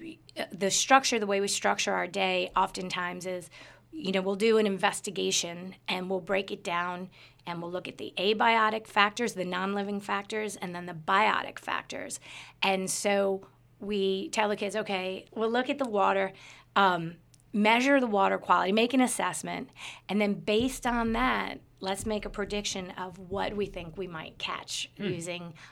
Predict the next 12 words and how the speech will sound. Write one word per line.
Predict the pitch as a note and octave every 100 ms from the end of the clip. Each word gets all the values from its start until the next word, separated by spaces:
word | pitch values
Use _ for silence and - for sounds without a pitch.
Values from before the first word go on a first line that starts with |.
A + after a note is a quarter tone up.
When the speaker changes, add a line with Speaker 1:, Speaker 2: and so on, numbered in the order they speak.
| -
Speaker 1:
either | F3 E3+ D#3
a | D#3+
dredge | C4 C4+ B3 A#3 G#3 G#3+
or | F3+ E3+ E3+ F3
a, | F3 E3+ -
um, | E3 F3 G3 -
fishing, | - F#3+ G3 F#3 F3+ F#3+
a |
trawl | D#3+ - G3 G3
net." | - - - - - - - -
So | - G#3 G3 F#3+ G#3
it's, | G#3